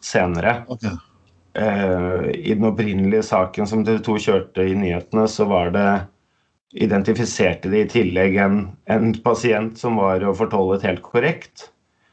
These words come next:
Speaker 1: og
Speaker 2: Ok.
Speaker 1: kryssklippet, eh, hele innslaget, så det så ganske bokstavelig ut som denne pasienten dro rett til Oslo S og møtte noen, eh, slitne brukere på gata der han,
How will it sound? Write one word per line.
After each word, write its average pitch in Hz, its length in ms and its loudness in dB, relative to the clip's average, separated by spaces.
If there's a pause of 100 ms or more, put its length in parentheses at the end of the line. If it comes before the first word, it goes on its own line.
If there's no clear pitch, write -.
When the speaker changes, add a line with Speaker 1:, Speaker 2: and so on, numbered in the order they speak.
Speaker 1:
og 117 220 4
Speaker 2:
Ok. 104 160 -4
Speaker 1:
kryssklippet, 107 1080 0
eh, 98 540 2 (260)
hele 92 320 2 (160)
innslaget, 92 720 -2
så 98 160 -4
det 104 160 0
så 95 220 2 (720)
ganske 120 320 0
bokstavelig 107 580 2
ut - 100 -10
som 107 160 2
denne 92 240 0
pasienten 95 600 -2
dro 104 200 2
rett 95 240 -2
til 107 160 2
Oslo 98 300 2
S 95 160 0 (400)
og 104 180 2
møtte 101 320 -2
noen, 95 400 2
eh, 95 400 0 (1040)
slitne 104 580 0
brukere 92 480 2
på 107 160 2
gata 98 400 0
der 90 300 2
han, 92 240 0